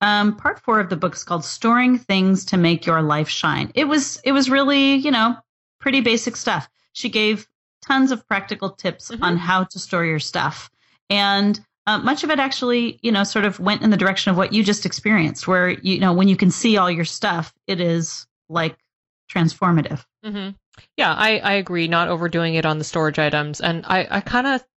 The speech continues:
Speaker 2: I thought it was really cute how into her shoeboxes <laughs> she is.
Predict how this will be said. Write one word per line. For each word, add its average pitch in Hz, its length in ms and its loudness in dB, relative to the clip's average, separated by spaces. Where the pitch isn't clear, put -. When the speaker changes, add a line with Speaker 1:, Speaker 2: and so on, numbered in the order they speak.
Speaker 2:
I 220 80 -2
thought 262 200 0
it 254 80 0
was 220 200 -4
really 180 200 -4
cute 170 360 -4
how 165 160 0
into 156 180 -2
her - 180 -4
shoeboxes 175 600 -2
<laughs> - 100 2
she - 240 -12
is. 247 100 -14